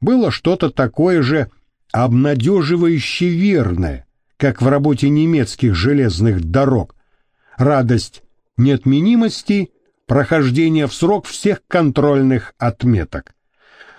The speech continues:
Алла будто вела этот поезд по рельсам, за диспетчера, за машиниста,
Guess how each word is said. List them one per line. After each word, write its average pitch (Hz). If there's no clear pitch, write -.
Алла 202
будто 185
вела 196
этот 127
поезд 220
по 170
рельсам, 131
за 147
диспетчера, 160
за 110
машиниста, 123